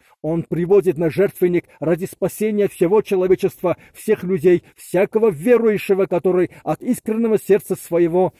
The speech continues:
а, принимает Господа Христа как свою жертву, как своего Господа и Спасителя. Итак, мы замечаем другое положение здесь. Третье, что Бог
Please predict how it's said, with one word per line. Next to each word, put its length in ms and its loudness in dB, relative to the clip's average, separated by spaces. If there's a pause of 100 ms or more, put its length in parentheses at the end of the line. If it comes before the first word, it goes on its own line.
(220)
а, 240 2
принимает 540 0
Господа 420 -2
Христа 600 -6 (240)
как 220 -2
свою 400 0
жертву, 520 -4 (220)
как 200 -2
своего 500 2
Господа 440 0
и 80 0
Спасителя. 720 -4 (680)
Итак, 440 0 (300)
мы 140 2
замечаем 640 2
другое 380 4
положение 720 0 (180)
здесь. 480 -4 (360)
Третье, 500 2 (200)
что 440 2 (260)
Бог 560 0